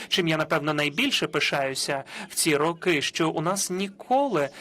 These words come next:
не було навіть необхідності для нас, як уряду, переконувати данців та данок про нашу підтримку Україні. Данці повністю відстоюють на стороні України. І так було із самого початку.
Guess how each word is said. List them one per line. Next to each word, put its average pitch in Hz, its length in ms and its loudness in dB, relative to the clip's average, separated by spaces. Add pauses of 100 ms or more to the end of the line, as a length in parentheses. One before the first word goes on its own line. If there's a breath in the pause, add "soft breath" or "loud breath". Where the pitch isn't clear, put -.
(160 loud breath)
не 196 140 0
було 220 220 0
навіть 233 280 -4
необхідності 202 1200 -2
для 143 120 -4
нас, 196 300 0
як 147 280 -2
уряду, 220 360 2
переконувати 208 800 0
данців 170 500 0
та 156 140 -2
данок 185 400 -2 (220 loud breath)
про 175 140 0
нашу 151 260 -2
підтримку 160 480 0
Україні. 202 640 0
Данці 190 480 -2
повністю 196 760 0
відстоюють 160 720 0
на 151 80 0
стороні 165 420 0
України. 196 520 0 (200 loud breath)
І 220 100 2
так 214 320 0
було 185 280 2
із 208 160 0
самого 156 400 -2
початку. 170 720 -2